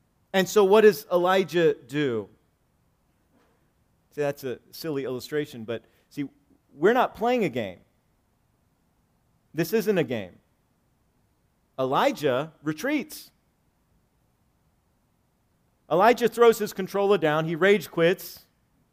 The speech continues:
and he, he retreats. Now, I wanna,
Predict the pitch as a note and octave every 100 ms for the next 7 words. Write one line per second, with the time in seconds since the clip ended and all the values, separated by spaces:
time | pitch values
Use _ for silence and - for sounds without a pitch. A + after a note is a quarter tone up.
0 | _ _ _ _ _ _ F3+ G3 G#3 -
1 | _ _ - G#3+ A3 A3 B3+ C#4 B3 -
2 | - - _ _ _ _ G#3+ A#3 - -
3 | _ _ _ _ _ _ _ _ _ _
4 | _ _ _ _ _ - G#3+ C4+ C#4